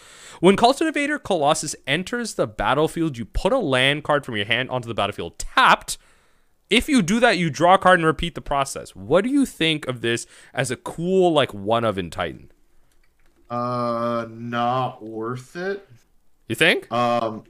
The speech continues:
Speaker 2: no, I don't think it's worth it. Uh, especially with that price tag if you wanna look over to the right.
Speaker 1: What the?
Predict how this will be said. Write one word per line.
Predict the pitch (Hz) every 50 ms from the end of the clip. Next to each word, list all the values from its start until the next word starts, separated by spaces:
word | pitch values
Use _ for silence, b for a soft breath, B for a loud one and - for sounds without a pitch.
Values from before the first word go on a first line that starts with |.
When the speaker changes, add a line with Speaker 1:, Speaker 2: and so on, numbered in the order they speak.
| _ -
Speaker 2:
no, | 107 110 113 113 110 107 104 107 98
I | 95 113 127
don't | 139 139 135 131
think | 135 131
it's | 127 127 - -
worth | 107 104 104 - -
it. | 101 98 95 - -
Uh, | 104 113 113 113 113 92
especially | 92 123 - - 202 226 226 - 277 269
with | 220 214 -
that | 190 156 127 -
price | - 143 156 151 -
tag | - 120 98 90 92
if | 90 -
you | 104
wanna | 101 98 98 95
look | 95 98 - -
over | 101 90 90 92
to | 92
the | 82 85
right. | 82 82 90 92 87 71 - - _ _ _ _ _ _ _ _ _ _ _ _ _ _ _ _ _ _ _ _ _ _ _ _ _ _ _ _ _ _ _ _ _ _ _ _ _ _ _ _ _ _ _ _ _ _ _ _ _ _ _ _ _
Speaker 1:
What | 98 117 185 190 _ -
the? | - 71 65 58